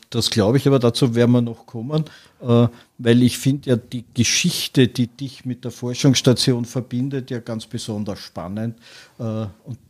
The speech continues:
darum würde ich dich auch ersuchen, die zu erzählen, weil das ist, äh, glaube ich,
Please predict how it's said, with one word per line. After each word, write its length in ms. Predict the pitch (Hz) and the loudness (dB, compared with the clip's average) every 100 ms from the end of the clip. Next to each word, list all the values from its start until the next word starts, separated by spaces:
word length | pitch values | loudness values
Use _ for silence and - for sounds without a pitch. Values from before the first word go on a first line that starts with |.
| 135 _ | -20 _
darum 400 | 127 - 160 139 | -2 0 0 -2
würde 180 | 147 - | -6 -10
ich 120 | - | -8
dich 240 | 139 - | -2 2
auch 160 | 127 - | 2 2
ersuchen, 560 | 123 - 135 165 147 - | 2 2 0 -2 -8 -18
die 100 | 131 | -12
zu 160 | - 131 | -2 0
erzählen, 560 | 110 - 117 123 147 127 - - _ - | 0 0 2 2 0 -6 -18 -20 _ -8
weil 180 | 113 110 _ _ - | -8 -8 _ _ -2
das 260 | 123 120 | 0 2
ist, 220 | 127 - 135 | 0 2 2
äh, 280 | 117 117 110 - _ _ _ _ - - _ _ - | 4 4 0 -6 _ _ _ _ -20 -20 _ _ 2
glaube 240 | 123 120 | 4 4
ich, 280 | - - | 0 -6